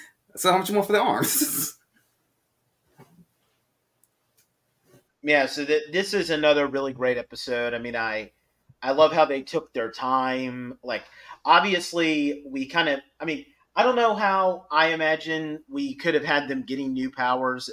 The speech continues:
Speaker 2: i-, um, except with them losing their powers here, but I love how they,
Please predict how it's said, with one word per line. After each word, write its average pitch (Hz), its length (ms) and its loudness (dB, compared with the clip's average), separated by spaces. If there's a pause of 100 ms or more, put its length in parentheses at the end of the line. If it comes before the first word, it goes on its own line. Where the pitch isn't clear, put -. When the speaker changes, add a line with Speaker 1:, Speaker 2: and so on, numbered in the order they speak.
(120)
Speaker 2:
i-, 120 120 -10 (120)
um, 120 260 -8 (120)
except - 640 -6
with 131 120 -8
them 131 200 -4
losing 131 280 -6
their 131 140 -4
powers 135 400 -4
here, 139 320 -4
but 110 280 -4 (440)
I 123 100 4
love 139 200 8
how 143 100 4
they, 123 320 0